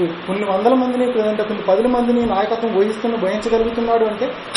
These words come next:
వాళ్ళందరికీ కూడా నాయకత్వం, నాయకత్వం గురించి ఎక్కువ విషయ పరిజ్ఞానం ఉంది. వాళ్ళందరినీ సరైన పద్ధతిలో పెట్టవలసిన అవసరం ఉంది. అలాగే నాయకుడు అనేవాడు ఎవడైనా సరే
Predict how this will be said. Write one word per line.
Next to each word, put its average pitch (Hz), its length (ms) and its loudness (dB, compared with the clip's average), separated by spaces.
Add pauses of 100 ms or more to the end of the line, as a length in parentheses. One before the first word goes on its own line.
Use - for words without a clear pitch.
(220)
వాళ్ళందరికీ 202 480 2
కూడా 240 180 2
నాయకత్వం, 214 720 0
నాయకత్వం 226 500 2
గురించి 233 320 0
ఎక్కువ 277 200 2
విషయ 254 180 0
పరిజ్ఞానం 226 440 0
ఉంది. 214 120 0
వాళ్ళందరినీ 208 400 2
సరైన 208 280 2
పద్ధతిలో 202 540 2 (400)
పెట్టవలసిన 226 420 4
అవసరం 202 420 0
ఉంది. 147 180 -4 (440)
అలాగే 226 420 2 (400)
నాయకుడు 247 420 4
అనేవాడు 254 300 0
ఎవడైనా 233 400 0
సరే 220 200 0